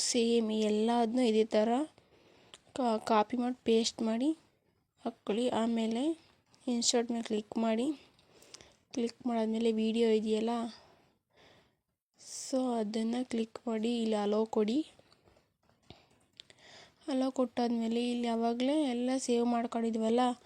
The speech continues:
ಅದೆಲ್ಲ ಇಮೇಜ್‌ನು ಸೆಲೆಕ್ಟ್ ಮಾಡ್ಕೊಂಡು, ಸೆಲೆಕ್ಟ್ ಮಾಡಾದ್ಮೇಲೆ ನೋಡಿ ಎಲ್ಲ ಇಮೇಜ್ ಇದೆ. ರೈಟ್, ರೈಟ್ ಕ್ಲಿಕ್ ಇದೆಯಲ್ಲ, so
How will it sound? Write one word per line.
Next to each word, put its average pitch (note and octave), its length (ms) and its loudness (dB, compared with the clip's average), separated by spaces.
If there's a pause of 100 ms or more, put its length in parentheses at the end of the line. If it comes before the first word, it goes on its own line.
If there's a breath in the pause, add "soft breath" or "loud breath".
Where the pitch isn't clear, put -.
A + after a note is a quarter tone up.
(520 loud breath)
ಅದೆಲ್ಲ A3+ 520 6 (260)
ಇಮೇಜ್‌ನು A3+ 580 4 (240)
ಸೆಲೆಕ್ಟ್ A3+ 520 4
ಮಾಡ್ಕೊಂಡು, A3 540 2 (2000 loud breath)
ಸೆಲೆಕ್ಟ್ A3+ 500 0 (100)
ಮಾಡಾದ್ಮೇಲೆ A3 680 -2 (760 loud breath)
ನೋಡಿ A#3+ 240 -2
ಎಲ್ಲ A3+ 120 -2 (160)
ಇಮೇಜ್ A3+ 340 0 (100)
ಇದೆ. A#3 180 0 (1040 loud breath)
ರೈಟ್, A3+ 260 6 (200)
ರೈಟ್ A#3 300 4
ಕ್ಲಿಕ್ A#3 300 2
ಇದೆಯಲ್ಲ, A3+ 280 2 (200)
so A#3+ 100 0